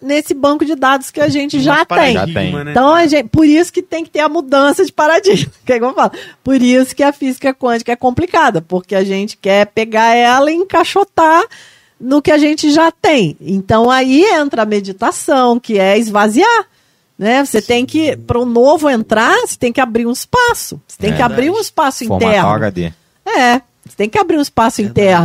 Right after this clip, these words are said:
Speaker 1: interno pro novo entrar. Então, a meditação eu acho fundamental. Qualquer trabalho de, de transformação que você esteja fazendo, esteja fazendo, co-, até qualquer terapia que você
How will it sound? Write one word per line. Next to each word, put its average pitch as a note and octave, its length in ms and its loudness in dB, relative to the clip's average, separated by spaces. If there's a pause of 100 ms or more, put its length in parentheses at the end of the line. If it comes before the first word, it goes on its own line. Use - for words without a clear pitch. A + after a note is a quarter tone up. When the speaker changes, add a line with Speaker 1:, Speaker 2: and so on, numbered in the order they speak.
Speaker 1:
interno E3 240 -8
pro F#3+ 160 2
novo F#3 280 2
entrar. F3+ 440 -2 (520)
Então, F#3 320 0
a C4+ 60 2
meditação C4+ 720 -2
eu E4+ 80 2
acho F4 220 0
fundamental. G#4+ 680 -2 (120)
Qualquer F4 800 -4 (100)
trabalho F4 720 2
de, A#3 320 -2
de G3+ 100 -6
transformação A3 1080 -4
que G3 120 -14
você F#3+ 400 -6
esteja F#3+ 400 -2
fazendo, G3 760 -2 (520)
esteja G3+ 340 -2
fazendo, G#3 720 -4
co-, A3+ 80 -2
até A3 400 -4
qualquer G4+ 300 -2
terapia F4 800 0
que - 100 -14
você G#3 180 -4